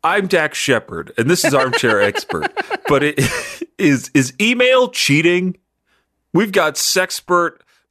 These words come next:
Michael Bronner, and he's gonna tell us everything we need to know, right, Monica Padman?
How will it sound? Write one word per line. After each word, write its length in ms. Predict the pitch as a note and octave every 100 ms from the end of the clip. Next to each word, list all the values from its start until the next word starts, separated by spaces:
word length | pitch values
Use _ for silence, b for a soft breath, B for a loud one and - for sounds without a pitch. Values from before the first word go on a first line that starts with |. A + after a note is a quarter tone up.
| _
Michael 580 | C#3 A2 C#3 E3+ F3+ F3
Bronner, 760 | C3 F#2+ C3+ D#3+ E3+ D3 A#2 A#2+
and 260 | A#2 A#2 B2+
he's 260 | B2+ G3+ G3
gonna 200 | C3+ A#2+
tell 320 | D#3 C3+ C3
us 140 | B2+ -
everything 640 | F#3 E3 C#3+ C3 C3 C3
we 140 | C#3
need 160 | D3+ C3+
to 100 | C#3+
know, 180 | E3 D#3
right, 280 | A#2+ D3 E3
Monica 460 | D3 D#3+ E3+ E3+ F3
Padman? 560 | F3+ E3+ D#3 F3 E3+